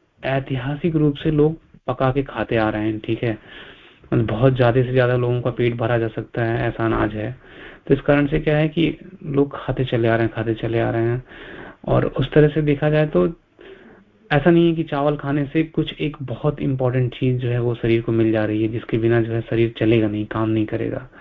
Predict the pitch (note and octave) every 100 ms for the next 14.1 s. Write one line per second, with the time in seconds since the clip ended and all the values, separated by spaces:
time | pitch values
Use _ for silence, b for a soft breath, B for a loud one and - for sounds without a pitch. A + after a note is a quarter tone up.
0 | B B B B B - - A2+ B2+ B2+
1 | B2+ A#2+ B2+ B2 C3 C3 B2 A#2+ B2+ C3+
2 | F3 F3 _ - - A2 G#2+ A#2 G#2+ G#2+
3 | - C3 C3 - - E3 D3+ C#3+ C3 C3+
4 | - D3+ C#3 C3+ C3 B2 C#3 C3 B2+ B2
5 | B2+ C3 B2+ B2+ B2+ C3+ C3+ F#3 - B
6 | B B B B - B2+ - D#3 D3 D#3+
7 | E3+ - - E3 - - - - E3 E3
8 | E3+ D#3+ D3 F#3 G3 F#3+ F#3+ D#3 C#3+ E3+
9 | D#3 C#3+ - C#3 C#3 C3 A#2+ C3+ C#3 C#3
10 | C3 B2+ C#3 A#2+ D3 D3+ C3+ C3 C#3 C3+
11 | B2+ - C3 B2+ B2+ C3 B2+ A#2+ A2+ C3
12 | C3 B2 B2 A#2 - A2 A2 A#2 A2+ G#2+
13 | A2+ A#2+ B2 A#2 D#3 D#3+ D#3+ A#2+ A2+ B2+